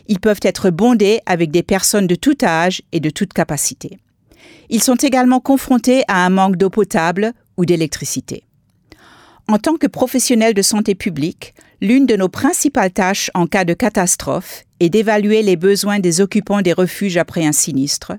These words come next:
afin que nous puissions garantir un environnement de vie sécurisé dans ces installations. Les professionnels de santé publique ont la tâche importante d'évaluer les refuges. À titre d'aide dans ce processus,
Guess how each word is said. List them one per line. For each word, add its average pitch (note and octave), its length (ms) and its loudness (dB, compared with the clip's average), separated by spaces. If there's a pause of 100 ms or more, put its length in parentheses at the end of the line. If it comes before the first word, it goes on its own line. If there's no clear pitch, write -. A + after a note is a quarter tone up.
(560)
afin B3 300 0
que B3 120 0
nous F#3+ 140 0
puissions G#3 400 0
garantir G3+ 800 -2
un E3+ 140 0
environnement F#3 540 2
de F3+ 100 0
vie E3+ 160 -2
sécurisé F#3+ 800 0 (100)
dans D#3 140 -6
ces D#3 240 -2
installations. D#3 640 -6 (1300)
Les E3+ 100 0
professionnels B3 640 0
de G#3 80 2
santé G#3 320 0
publique F#3 460 -4 (120)
ont F3+ 60 0
la F3 160 0
tâche - 320 -2
importante F#3 680 -2 (100)
d'évaluer E3 480 0
les D#3 100 -2
refuges. - 640 -14 (1040)
À G#3+ 140 0
titre F#4 360 0
d'aide A3 240 0
dans F#3+ 120 0
ce - 120 2
processus, - 840 -2